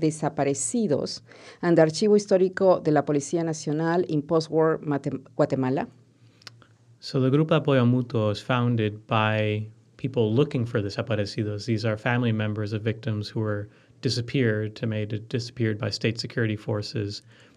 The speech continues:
Speaker 2: during the armed internal conflict of Guatemala, which officially spans from nineteen sixty to nineteen ninety-six. The gam is founded in nineteen eighty-four,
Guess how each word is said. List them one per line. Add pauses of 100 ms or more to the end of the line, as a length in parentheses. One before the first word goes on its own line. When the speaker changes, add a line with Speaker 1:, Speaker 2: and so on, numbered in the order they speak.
(120)
Speaker 2:
during
the
armed
internal
conflict
of
Guatemala,
which
officially
spans
from
nineteen
sixty (460)
to
nineteen
ninety-six.
The
gam
is
founded
in
nineteen
eighty-four,